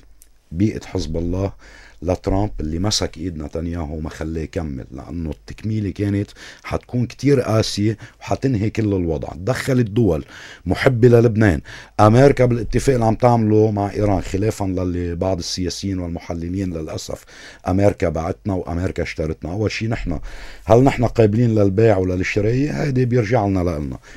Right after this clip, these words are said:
تاني شي، أمريكا عم تستعمل كانت ضغط على إيران، لأنه إيران هي اللي بتعطي، إذا بدك،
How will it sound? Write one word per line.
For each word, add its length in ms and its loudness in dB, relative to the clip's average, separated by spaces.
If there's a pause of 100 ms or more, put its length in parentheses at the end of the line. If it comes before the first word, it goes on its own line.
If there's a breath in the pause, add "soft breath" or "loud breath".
(120 loud breath)
تاني 220 2
شي، 240 0
أمريكا 380 2
عم 160 -2
تستعمل 580 0
كانت 380 -2
ضغط 300 0
على 300 -2
إيران، 400 -2 (420 loud breath)
لأنه 460 4
إيران 420 4
هي 240 0
اللي 160 -2
بتعطي، 640 2
إذا 160 -4
بدك، 540 0